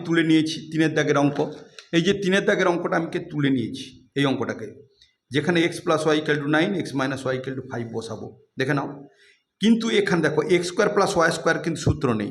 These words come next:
টু এইরকম আছে, টু এ স্কয়ার প্লাস বি স্কয়ারের সূত্র আছে। এই যে টু এ স্কয়ার প্লাস বি স্কয়ার, দেখে নাও, এই যে আমি আগে লিখেছিলাম, এই যে টু এ স্কয়ার প্লাস বি স্কয়ারের সূত্র, a plus b এর হোল স্কয়ার প্লাস a minus b এর হোল স্কয়ার।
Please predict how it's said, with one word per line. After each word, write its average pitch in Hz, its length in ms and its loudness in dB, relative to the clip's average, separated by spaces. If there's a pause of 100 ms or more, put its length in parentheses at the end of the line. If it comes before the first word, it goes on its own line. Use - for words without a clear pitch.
(540)
টু 240 220 6 (260)
এইরকম 180 360 4
আছে, 127 260 0 (520)
টু 190 160 2 (840)
এ 170 180 6
স্কয়ার 180 460 2 (140)
প্লাস 151 400 2 (140)
বি 143 120 -4
স্কয়ারের 123 600 0
সূত্র 113 460 -10
আছে। - 280 -12 (540)
এই 139 120 0
যে 135 220 -4
টু 170 140 2
এ 160 100 4
স্কয়ার 139 280 -2
প্লাস 123 240 -4
বি 117 100 -8
স্কয়ার, 110 320 -12
দেখে 131 180 -4
নাও, 180 200 -4
এই 160 120 -4
যে 131 80 -4
আমি 131 220 -4
আগে 127 220 -6
লিখেছিলাম, 123 560 -10 (280)
এই 123 80 -6
যে 127 100 0
টু 127 220 -2
এ 151 100 6
স্কয়ার 151 260 -2
প্লাস 135 240 2
বি 127 100 -6
স্কয়ারের 123 300 -6
সূত্র, - 340 -12 (520)
a 170 160 6
plus 190 300 4
b - 40 -4
এর 185 80 6
হোল 170 140 4
স্কয়ার 190 260 0
প্লাস 165 280 2
a 147 60 2
minus 131 360 0
b - 60 -2
এর 104 100 -6
হোল 104 100 -6
স্কয়ার। - 320 -16